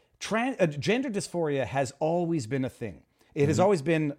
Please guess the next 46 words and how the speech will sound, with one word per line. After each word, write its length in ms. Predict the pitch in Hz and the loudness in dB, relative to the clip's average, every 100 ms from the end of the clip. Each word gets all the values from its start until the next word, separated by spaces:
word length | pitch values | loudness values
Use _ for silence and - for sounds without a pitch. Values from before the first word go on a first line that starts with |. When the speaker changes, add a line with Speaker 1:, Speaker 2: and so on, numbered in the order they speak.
| - | 0
Speaker 1:
a, 180 | 139 135 | 0 2
a, 140 | 139 143 | 0 0
a 80 | 131 | -2
recognized 720 | 123 156 185 139 139 131 120 | 0 -2 -2 -2 -2 -2 -2
mental 380 | 131 127 131 156 | -4 -4 -4 -2
illness. 320 | 175 151 139 | 0 0 -2
And 100 | 156 | -4
I 40 | |
say 180 | 147 233 | -2 2
that 140 | 196 | 2
with 180 | 156 147 - _ _ _ _ _ _ _ - - | 2 -2 -6 _ _ _ _ _ _ _ -14 0
Speaker 2:
You 40 | |
know, 100 | 180 | 6
I 140 | 185 226 | 8 8
mean, 120 | 156 | 6
Speaker 1:
absol- 80 | 143 | 4
Speaker 2:
it's, 220 | - - 120 | 2 -4 -6
it's 200 | 143 - | -6 0
a 80 | 143 | 0
true 400 | - 233 214 147 | 2 4 6 8
mental 280 | 123 123 127 | 6 4 4
illness. 280 | 113 95 | 2 0
Speaker 1:
It's 80 | - | -2
Speaker 2:
You 40 | 123 | 0
Speaker 1:
a 40 | |
Speaker 2:
don't 60 | - | 2
Speaker 1:
true 80 | 311 | 4
Speaker 2:
mean 60 | 117 | 4
Speaker 1:
mental 120 | - | 4
Speaker 2:
it, 20 | |
and 80 | - | 2
Speaker 1:
illness. 140 | 113 | 0
Speaker 2:
then, 100 | 110 | -2
yeah, 220 | 127 98 73 _ | -2 -2 -4 _
yeah. 80 | 98 | -2
Speaker 1:
And 100 | 208 | 0
it 60 | 254 | 2
was 180 | 240 180 | -2 -2
never 300 | 262 302 262 | -2 0 -2
a 60 | |
question 480 | - - 262 - 185 | -2 -6 -6 -4 -4
of, 220 | 175 170 - | -2 -2 -2
eh, 100 | 190 - 202 - - | -6 -6 -18 -18 0
as, 340 | 180 208 160 - - | 2 2 0 -8 -6
you 100 | 147 | -2
know, 160 | 143 | -2